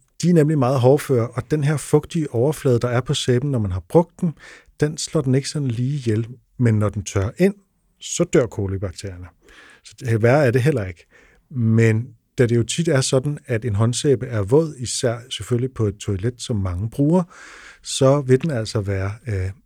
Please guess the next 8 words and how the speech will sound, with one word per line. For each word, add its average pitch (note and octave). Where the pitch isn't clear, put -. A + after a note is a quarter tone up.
mindre G#2+
hygiejnisk. G2+
Det D#3+
er, C#3
øh, C3+
forklaringen C3
ifølge A#2+
eksperten. A2